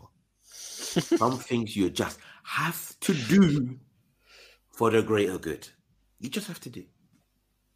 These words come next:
Speaker 2: That's all I'm saying.
Speaker 1: That's fair enough. Uh, yeah, like, um, like, I mean, if I'm Tonge, I'm seeing it as, as the opportunity in a crossroads in my career.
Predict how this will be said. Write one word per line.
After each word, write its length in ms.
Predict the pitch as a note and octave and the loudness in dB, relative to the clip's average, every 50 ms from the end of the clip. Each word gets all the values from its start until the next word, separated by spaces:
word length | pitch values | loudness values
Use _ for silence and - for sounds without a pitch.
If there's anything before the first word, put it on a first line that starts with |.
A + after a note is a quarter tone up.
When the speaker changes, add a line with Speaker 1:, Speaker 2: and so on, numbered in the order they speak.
| _ | _
Speaker 2:
That's 180 | - C3 C#3 - | -10 -10 0 2
all 120 | F3 D#3+ | 2 2
I'm 80 | D3+ D3+ | 2 0
saying. 220 | - G3 F#3 E3+ - - - _ _ _ _ _ _ _ _ _ _ _ _ _ _ _ - _ _ _ _ _ _ _ _ _ _ _ _ _ _ _ _ _ - - _ _ _ _ _ _ _ _ _ _ _ _ _ | -4 -8 -10 -12 -14 -20 -20 _ _ _ _ _ _ _ _ _ _ _ _ _ _ _ -20 _ _ _ _ _ _ _ _ _ _ _ _ _ _ _ _ _ -20 -20 _ _ _ _ _ _ _ _ _ _ _ _ _
Speaker 1:
That's 220 | A#2 A#2+ - - | -2 -2 -2 -2
fair 260 | - - A#2 A#2 A#2+ | 0 2 4 4 4
enough. 360 | A#2+ B2 B2+ C3 B2+ B2 B2 - | 4 4 4 4 2 0 -2 -2
Uh, 180 | - C#3 C#3 C#3 | 2 2 2 2
yeah, 320 | C#3 E3 F#3 F3 D3+ B2 E2 | 2 4 4 6 6 4 2
like, 380 | D#2 C3 C#3+ C#3+ C#3+ - - D#3 | 2 4 4 4 4 2 2 4
um, 520 | C#3+ C#3 C3 B2+ B2 A#2+ A#2 A2+ A2 B2+ - _ _ - - _ _ _ _ _ _ _ _ _ _ _ _ _ _ _ _ - - | 6 6 6 4 2 0 0 -2 -4 -6 -8 _ _ -20 -20 _ _ _ _ _ _ _ _ _ _ _ _ _ _ _ _ -6 2
like, 120 | B2+ C3 B2+ | 4 6 8
I 80 | D3 | 8
mean, 240 | D3 D3 D3+ D3 C#3+ | 6 6 2 0 2
if 220 | B2 D3+ - - | 0 -2 0 2
I'm 180 | E3+ D#3 D#3 D3 | 2 2 2 0
Tonge, 320 | C3+ - - C3+ B2+ A2+ G#2+ | -2 -2 -2 -2 0 0 0
I'm 380 | G2+ G2 F#2+ F#2+ F#2+ G2 G#2 | 0 0 0 0 -2 -2 -4
seeing 380 | - - - A#2+ A2 G#2+ G#2 G2 | -8 -4 -2 -2 -2 -2 -2 -4
it 140 | G2 F2 - | -6 -6 -4
as, 640 | - F#2 F#2+ F#2+ - - - - - - - - - - - | -4 -4 -4 -4 -6 -6 -8 -8 -8 -10 -10 -14 -16 -8 -6
as 140 | A2 G#2+ | -6 -4
the 120 | - G2 - | -2 -4 -4
opportunity 840 | - G#2 - - G#2 - - A#2 A2 G#2+ F2 C2+ G2 G2+ G2+ F#2 F2 - - | -4 -6 -8 -10 -12 -6 -4 -4 -2 -2 -4 -4 -2 -2 -2 -2 -2 -4 -6
in 200 | - - A#2+ A#2 | -6 -4 -2 -2
a 60 | A2+ G#2+ | -2 -4
crossroads 720 | - - - A#2+ G#2+ - - - A2+ G#2+ G#2 G2 - - | -4 2 2 2 2 2 -2 0 0 0 0 0 -2 -6
in 120 | G2 F#2+ | -8 -4
my 180 | G2 G2 G2 G2 | -2 -2 -2 -2
career. 520 | - - - G2+ G2 F#2 F#2 F2+ F#2+ G2+ | -4 -8 -8 -4 -2 0 0 0 -2 -4